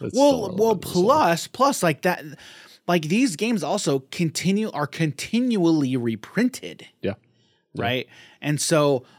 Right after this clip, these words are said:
Speaker 2: like, i-, if a game is continually being reprinted, um,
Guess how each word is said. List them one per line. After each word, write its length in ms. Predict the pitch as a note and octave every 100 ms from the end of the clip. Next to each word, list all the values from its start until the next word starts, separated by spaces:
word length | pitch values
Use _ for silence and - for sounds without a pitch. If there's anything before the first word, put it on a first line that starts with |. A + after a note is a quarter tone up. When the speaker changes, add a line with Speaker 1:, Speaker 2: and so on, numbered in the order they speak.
| -
Speaker 2:
like, 280 | C#3 B2 -
i-, 100 | C3+ - -
if 320 | G#3 C#4+ - -
a 80 | F#3
game 440 | C#3+ C#3 E3+ G#3
is 180 | C#3 C#3
continually 920 | - C#3+ - F3 F#3 G3 F#3+ F#3 F3 - A#2+
being 300 | C#3+ E3+ D3
reprinted, 680 | D3+ C#3+ D3 C3 A3+ E4 _ _ _ _ _ C#3+
um, 320 | C#3 C3